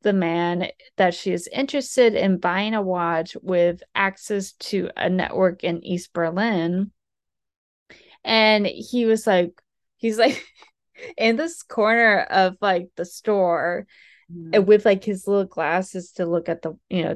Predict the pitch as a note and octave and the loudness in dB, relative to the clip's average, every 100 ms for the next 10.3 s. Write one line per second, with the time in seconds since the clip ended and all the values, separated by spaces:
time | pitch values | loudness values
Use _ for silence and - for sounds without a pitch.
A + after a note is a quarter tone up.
0 | - - D#3+ E3 E3+ E3+ E3 E3 E3+ E3 | -6 -4 -4 0 0 0 -4 -4 -2 0
1 | E3+ F3+ F#3+ F3+ F#3+ E3 E3 E3 - - | 2 2 -2 -6 -4 -2 -4 -6 -12 -8
2 | E3 E3 E3+ E3 F3 F3 E3+ - - F#3 | -6 -4 -4 -6 -6 -6 -6 -8 -8 -8
3 | - F3 F3 E3+ - F3 _ - - _ | -2 0 0 -2 -8 -16 _ -20 -20 _
4 | - F#3 F#3 E3+ E3+ - _ - _ G#3 | -8 0 4 4 2 -8 _ -20 _ 4
5 | G#3 F3+ E3 - - _ - F#3 E3+ - | 6 6 6 2 -6 _ 0 2 0 2
6 | B3 A#3 A#3+ A#3 A3 G#3 G3 F#3+ F#3+ F#3+ | 2 4 2 0 -4 0 0 0 -2 -2
7 | F#3 F3 G3 F3 F3 - E3 D#3+ F3+ F#3 | -6 -4 -4 -2 -4 -8 -12 -10 -8 -10
8 | _ - _ _ - G3 G3 F#3+ F3+ - | _ -20 _ _ 0 4 6 6 2 2
9 | G3+ F3 - E3+ E3+ E3+ - F3+ F3 - | 4 4 2 0 0 -2 -4 -4 -4 -4
10 | F3 F#3 A3+ | -2 -2 -4